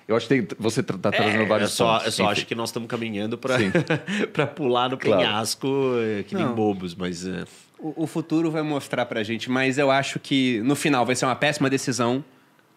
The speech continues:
Speaker 3: que é
Speaker 2: É.
Speaker 3: essa questão de usar a tecnologia chinesa, mas é o que vai acontecer. Mas até indo pra um outro ponto, voltando pra essa temática do declínio dos Estados Unidos em comparação com a ascensão da China.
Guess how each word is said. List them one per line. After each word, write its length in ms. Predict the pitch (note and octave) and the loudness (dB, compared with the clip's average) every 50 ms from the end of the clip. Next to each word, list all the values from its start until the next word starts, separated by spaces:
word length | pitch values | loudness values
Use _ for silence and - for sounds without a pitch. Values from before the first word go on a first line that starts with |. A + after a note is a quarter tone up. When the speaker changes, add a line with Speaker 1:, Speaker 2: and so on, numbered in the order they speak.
| _ _ _ _ _ | _ _ _ _ _
Speaker 3:
que 160 | - B2+ A#2 | -2 0 2
é 40 | A2+ | 2
Speaker 2:
É. 40 | A2+ | 2
Speaker 3:
essa 200 | A2 - - A#2 | 2 0 -2 -2
questão 340 | - A#2+ A2 - - A2+ | -2 -2 -2 0 0 0
de 80 | A2+ A2+ | 0 2
usar 100 | A2 A2+ | 0 0
a 20 | |
tecnologia 360 | G#2+ - - B2 A2+ G#2+ G#2+ A2 | -2 -2 -2 -2 0 2 2 0
chinesa, 540 | - - A#2+ A2+ A2 A#2 A#2 B2+ C3 B2+ C3 - | 0 2 2 2 2 2 2 2 0 0 -2 -2
mas 420 | - B2 B2 B2 A#2+ B2+ C3 A2+ | 0 2 4 4 4 2 2 2
é 80 | C3 B2+ | 2 0
o 40 | B2+ | 0
que 100 | - C3 | 0 -2
vai 100 | B2+ A#2+ | -2 -2
acontecer. 360 | - C#3+ B2+ - - F#2+ - - _ _ - - - - - - - | -2 -4 -6 -6 -6 -8 -8 -10 _ _ -20 -20 -20 -20 -20 -4 0
Mas 160 | D3 D3 C#3+ | 2 4 4
até 240 | E3+ E3 - A3 - | 4 4 4 2 4
indo 220 | - G#3 G#3+ G3+ G#3 | 4 4 4 4 2
pra 120 | - F#3 F3+ | 2 4 4
um 60 | F3+ | 4
outro 200 | G3 G3+ - F#3+ | 4 2 0 0
ponto, 500 | - - C#3 C#3+ C#3 C3 - - G2+ F#2 - - - - - - _ | 2 2 2 4 2 0 -2 -6 -8 -8 -10 -14 -20 -20 -20 -18 _
voltando 500 | A#2 C3 C3+ C3 - - C#3 D3 C#3+ C#3+ | 2 4 4 4 4 4 4 4 4 2
pra 100 | C#3 C3+ | 2 0
essa 140 | B2+ - C3+ | 0 0 -2
temática 680 | - C#3+ B2+ A#2 A#2 A2+ B2 B2+ - - - - D3 C3+ | -2 0 0 2 0 0 -2 0 -2 -4 0 0 0 0
do 120 | C3 B2+ B2+ | -2 -2 0
declínio 460 | C3+ D#3+ D3+ - D#3 E3 F3+ F3 D#3+ | 2 2 2 2 2 2 2 2 0
dos 140 | D3 D3 C#3 | -2 -4 -6
Estados 300 | - - D3 C#3 C3+ C3+ | -4 -2 -2 -2 0 0
Unidos 320 | B2+ B2 B2+ B2+ B2+ C3 | 0 0 -2 -2 -4 -6
em 60 | C3+ | -6
comparação 540 | B2+ - C3+ - C#3 C3 A#2+ - - C#3 C3+ | -4 -4 -4 0 0 0 0 -2 -2 -6 -4
com 120 | A#2+ - | -2 0
a 40 | B2+ | 0
ascensão 520 | B2 - - C3 A#2+ A#2 - - B2 B2+ A#2+ | 0 -2 -4 -6 -6 -4 -4 -4 -4 0 0
da 120 | B2+ B2 | 0 0
China. 420 | - - - - G2+ F#2+ F#2 F#2+ | 0 -2 -2 -4 -4 -6 -8 -10